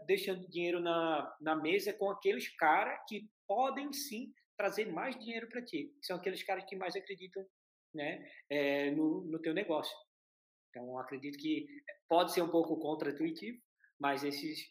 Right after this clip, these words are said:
são dois pontos que eu acabo olhando de maneira geral das empresas, é, vendo isso, né?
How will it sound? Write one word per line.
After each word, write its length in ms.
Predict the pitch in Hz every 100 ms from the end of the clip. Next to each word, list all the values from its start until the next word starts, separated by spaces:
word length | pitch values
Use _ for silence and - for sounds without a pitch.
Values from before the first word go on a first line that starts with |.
| _
são 240 | - 151 143
dois 180 | 147 -
pontos 340 | 143 143 -
que 160 | - 139
eu 340 | 135 120 - _ -
acabo 340 | - 143 139
olhando 600 | 143 143 139 143 131 - -
de 80 | 156
maneira 340 | 139 135 135
geral 280 | 135 131 127
das 140 | 127
empresas, 400 | 131 127 127 127 127 127 _ _ _ -
é, 280 | 123 120 113 143
vendo 260 | 135 127
isso, 300 | 123 -
né? 80 | -